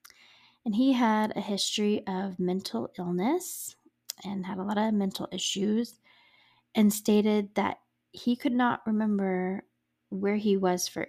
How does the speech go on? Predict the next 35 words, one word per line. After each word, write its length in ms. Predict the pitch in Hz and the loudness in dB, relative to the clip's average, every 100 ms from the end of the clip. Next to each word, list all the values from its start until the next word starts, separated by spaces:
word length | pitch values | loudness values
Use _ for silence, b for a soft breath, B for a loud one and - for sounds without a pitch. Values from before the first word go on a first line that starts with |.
| _ - | _ -4
any 380 | 196 185 185 | 0 0 0
of 80 | 175 | -2
these 220 | 170 175 | -4 -4
murders 340 | - - - 190 | -6 -6 -6 -8
the 80 | - | -10
time 220 | - - | -10 -10
that 160 | - | -10
they 80 | - | -12
took 200 | - - | -12 -14
place. 440 | - - - - - _ _ _ _ _ - | -16 -16 -14 -14 -16 _ _ _ _ _ -2
Well, 460 | 220 202 202 - _ _ _ _ - | 0 2 2 -2 _ _ _ _ -14
that 220 | 202 208 | -6 -2
doesn't 180 | 247 240 | 0 0
really 220 | 196 180 | 0 0
justify 560 | 175 170 - 175 175 170 | -2 -4 -2 -4 -4 -2
them 220 | 170 165 | -2 -2
to 280 | - - 165 | -2 -2 -4
arrest 480 | 170 165 208 208 - | -4 0 2 0 -4
him. 160 | 165 | -4
They 120 | 170 | -4
can't 260 | 170 196 - | -2 -4 -6
prove 280 | - 196 190 | -4 0 2
anything 640 | 170 170 - 170 175 180 B B B B B B B B B - | 2 -2 -2 -4 -2 -4 B B B B B B B B B -2
because 220 | - 175 | 0 2
he 80 | 170 | 2
has 100 | 196 | 4
mental 380 | 180 202 202 | 6 6 4
issues 460 | - - 185 185 190 | 0 0 2 2 2
and 120 | 185 | 0
can't 220 | - 185 | -2 -4
remember 340 | 180 180 175 170 | -2 0 0 -2
where 160 | 170 | -4
he 180 | 165 175 | -8 -10
was. 760 | 165 185 175 160 185 196 - - _ _ _ _ _ _ _ _ _ - | -4 0 0 0 -2 -4 -10 -16 _ _ _ _ _ _ _ _ _ 0
Well, 440 | 220 208 202 196 | 4 6 4 0